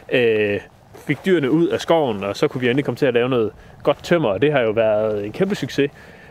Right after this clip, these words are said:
Speaker 2: Øhm, men det har også betydet, at vi har fået et lidt unaturligt forhold til, hvad, hvad natur er, og hvad skov er.
Speaker 1: Ja.
Speaker 2: Øhm, at en skov behøver måske ikke at have hundrede procent kronedække. En skov kan måske godt bare have halvtreds procent kronedække,
Speaker 1: Ja.
Speaker 2: eller,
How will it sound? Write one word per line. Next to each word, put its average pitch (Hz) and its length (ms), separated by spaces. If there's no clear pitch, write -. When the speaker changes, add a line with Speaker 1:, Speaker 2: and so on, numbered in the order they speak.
Speaker 2:
Øhm, 104 580
men 135 160
det 135 100
har 123 60
også 147 160
betydet, 170 320
at 104 140
vi 117 60
har 113 100
fået 151 220
et 156 60
lidt 147 140
unaturligt 165 440
forhold 135 260
til, 143 120
hvad, 117 340
hvad 123 120
natur 117 600
er, 113 220
og 120 120
hvad 104 120
skov - 400
er. 107 180
Speaker 1:
Ja. 143 60
Speaker 2:
Øhm, 101 640
at 117 100
en 117 100
skov 175 240
behøver 147 260
måske 131 240
ikke 170 160
at 123 60
have 113 120
hundrede 147 200
procent 131 260
kronedække. 139 540
En 95 80
skov 180 200
kan 120 100
måske 113 180
godt 127 180
bare 117 140
have - 120
halvtreds 214 300
procent 113 260
kronedække, 104 500
Speaker 1:
Ja. 98 180
Speaker 2:
eller, 104 120